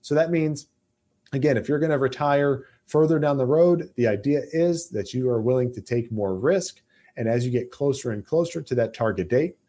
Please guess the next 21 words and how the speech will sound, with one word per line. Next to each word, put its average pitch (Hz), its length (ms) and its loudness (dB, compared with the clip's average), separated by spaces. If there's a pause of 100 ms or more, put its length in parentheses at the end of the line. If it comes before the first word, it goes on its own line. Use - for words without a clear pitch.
(160)
let's 104 140 -6
just - 180 -6
say 113 120 0
you, 107 300 -2
you're 110 200 -4
in 117 80 -2
the 107 100 -4
L 104 240 -2
twenty 101 300 -6
twenty-five, 143 920 -4 (360)
then 131 100 0
that 151 160 -2
should 135 160 -8
be 123 260 2 (480)
until 90 380 -4
retirement. 113 600 -2 (300)
So - 140 -2
that's 196 200 2
how 165 160 -2
each 156 240 -2
fund 110 360 -2